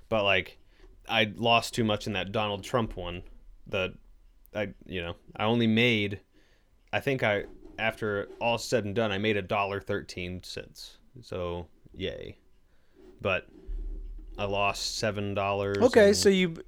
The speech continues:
Speaker 2: so you basically made
Speaker 1: Yeah.
Speaker 2: two bets. You won one and you lost the other.
Speaker 1: Yeah. Well,
Speaker 2: And you,
Speaker 1: no, I
Speaker 2: and
Speaker 1: made
Speaker 2: you
Speaker 1: a,
Speaker 2: bet on,
Speaker 1: I made
Speaker 2: like
Speaker 1: a bunch of small, I made a bunch of small gains, like, talking, like, twenty-five cents here,
Speaker 2: Okay.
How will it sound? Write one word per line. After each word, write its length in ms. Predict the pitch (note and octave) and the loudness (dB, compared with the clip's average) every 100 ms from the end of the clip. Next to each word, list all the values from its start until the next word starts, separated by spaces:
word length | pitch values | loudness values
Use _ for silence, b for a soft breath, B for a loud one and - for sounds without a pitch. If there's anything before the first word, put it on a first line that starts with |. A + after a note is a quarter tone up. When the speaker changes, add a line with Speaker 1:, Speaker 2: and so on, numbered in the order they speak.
| D3 | -2
Speaker 2:
so 160 | - E3+ | 4 6
you 100 | E3 | 8
basically 340 | F3 E3+ E3 | 8 8 6
made 180 | D#3 C#3 | 6 6
Speaker 1:
Yeah. 60 | F#2 | 4
Speaker 2:
two 200 | F3+ D#3+ | 4 8
bets. 460 | C3 A#2 - - | 8 6 2 -4
You 180 | A#2 B2 | -2 0
won 300 | A#2 C3 B2 | 4 4 4
one 160 | A#2+ A#2 | 2 2
and 100 | A2+ | 0
you 100 | G#2 | 0
lost 280 | G2+ G2 | -2 -4
the 80 | G2+ | -6
other. 260 | F2+ E2 - - - - _ - _ - | -8 -8 -16 -20 -20 -20 _ -20 _ -4
Speaker 1:
Yeah. 200 | A2+ G2+ - _ - - | 0 0 -6 _ -20 -6
Well, 140 | C3 C#3 | 6 8
Speaker 2:
And 80 | D3+ | 8
you, 60 | |
Speaker 1:
no, 60 | B2 | 6
I 80 | G#2 | 6
Speaker 2:
and 80 | C3+ | 6
Speaker 1:
made 80 | D#3+ | 8
Speaker 2:
you 60 | |
Speaker 1:
a, 40 | C#3+ | 10
Speaker 2:
bet 140 | E3 | 10
on, 120 | D#3+ | 10
Speaker 1:
I 20 | C#3+ | 10
made 80 | E3+ | 8
Speaker 2:
like 60 | |
Speaker 1:
a 20 | C3+ | 8
bunch 260 | D3+ - | 6 6
of 100 | A#2+ | 0
small, 420 | - C#3+ C#3 B2+ - | 0 2 4 4 2
I 60 | |
made 180 | B2 D3 | 2 2
a 40 | |
bunch 260 | C3 C3+ B2+ | 2 0 0
of 100 | G2+ | -6
small 440 | - - A#2 G#2+ | -6 -2 2 2
gains, 560 | F#2+ F#2 E2 D#2 - - - | 0 -4 -6 -8 -12 -12 -2
like, 340 | G#2 F#2+ - b b b | 0 0 -4 b b b
talking, 280 | A#2+ G2+ F#2+ | -4 -2 -2
like, 260 | F2 E2+ - - - - - - - - | -2 -4 -8 -20 -20 -20 -20 -20 -20 -20
twenty-five 440 | - A2 G2 G2+ F2+ | -2 0 2 0 0
cents 280 | G2 F2+ - | -4 -6 -4
here, 360 | F#2 F2 F2 _ - | -2 -2 -4 _ -4
Speaker 2:
Okay. 200 | B3 E4+ | 0 2